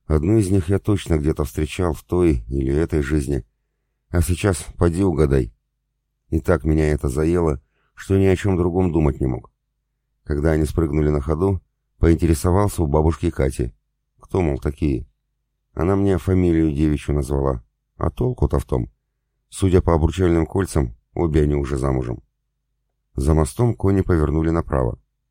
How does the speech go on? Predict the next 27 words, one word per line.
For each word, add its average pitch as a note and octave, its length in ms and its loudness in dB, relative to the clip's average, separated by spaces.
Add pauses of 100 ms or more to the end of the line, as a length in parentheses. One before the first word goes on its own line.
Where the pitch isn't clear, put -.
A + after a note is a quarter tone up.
Играя C#2+ 360 0
мышцами, D2 440 0
зашагали C#2+ 500 -2
по C#2+ 100 -2
бездорожью, D2 720 -2 (220)
отмахиваясь D2 640 0
хвостами D#2 640 0
от D2 120 -8
надоедливых C#2 680 0
мух. C2 240 -4 (760)
Берег D2 420 2
здесь C2+ 220 0
был C#2 220 0
извилистым D2 580 -2
и D#2 140 -8
крутым. C#2+ 500 -2 (680)
На D#2+ 160 4
горизонте E2+ 500 4
виднелось E2 480 0
облако D#2 360 0
пара, F2 280 0
поднимавшееся D2 800 -2
над C#2+ 160 0
источником C#2 580 -2
с B1 40 -4
горячей C#2 400 2
водой. C2 360 -2